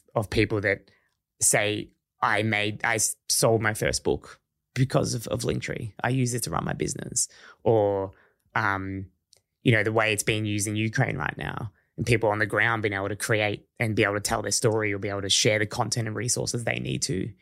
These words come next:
in a free and easy way. Uh, or, you know, we heard a story recently where someone in Texas, uh, there's some not so nice policies going on there around racial,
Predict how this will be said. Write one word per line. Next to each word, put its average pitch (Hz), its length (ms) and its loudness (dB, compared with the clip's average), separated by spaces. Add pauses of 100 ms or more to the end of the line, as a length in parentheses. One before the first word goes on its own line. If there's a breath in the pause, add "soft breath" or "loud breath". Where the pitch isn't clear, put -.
in - 140 -4
a - 40 -4
free 113 300 -2
and - 100 -4
easy 64 220 -4
way. 69 400 -4 (420 loud breath)
Uh, 107 360 2
or, 98 420 2 (400 soft breath)
you 120 80 4
know, 107 80 4
we 104 140 2
heard 107 160 2
a 101 40 -2
story 104 360 0
recently 101 420 0
where 101 480 -2 (220)
someone 107 260 2
in 101 300 -4 (500 soft breath)
Texas, - 720 2 (140)
uh, 110 240 0
there's 104 200 0
some 104 300 -6 (920)
not 139 340 4
so 123 140 2
nice 127 240 0
policies 135 460 0
going 67 260 2
on 65 140 0
there 69 180 0
around 67 240 0
racial, 73 500 -2